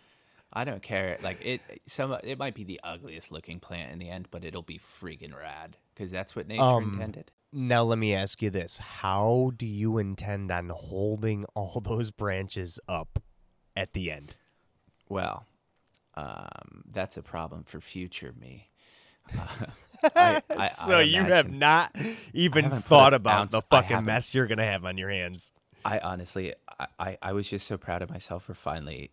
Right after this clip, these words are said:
Speaker 1: conquering the humidity issue, which is funny 'cause the majority of the humidity,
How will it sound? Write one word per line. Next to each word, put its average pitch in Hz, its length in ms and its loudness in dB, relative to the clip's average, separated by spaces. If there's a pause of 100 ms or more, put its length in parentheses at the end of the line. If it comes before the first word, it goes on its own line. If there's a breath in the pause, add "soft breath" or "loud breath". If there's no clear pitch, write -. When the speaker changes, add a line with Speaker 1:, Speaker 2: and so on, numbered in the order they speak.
Speaker 1:
conquering 90 680 -6 (120)
the 71 300 -6
humidity 80 600 -12
issue, 92 300 -10
which 110 240 -10
is - 60 -18
funny 101 260 -4
'cause - 260 -14
the - 100 -10
majority 95 400 -4
of 92 80 -6
the 95 60 -12
humidity, 92 520 -8